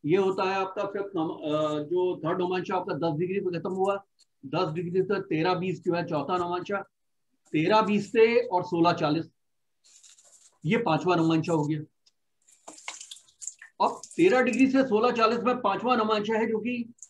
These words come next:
अर्धी साइंस के अंदर पुष्कर नौमांशा बन रहा है। और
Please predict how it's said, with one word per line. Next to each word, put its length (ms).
अर्धी 300
साइंस 340
के 140
अंदर 460
पुष्कर 280
नौमांशा 360
बन 180
रहा 120
है। 100
और 220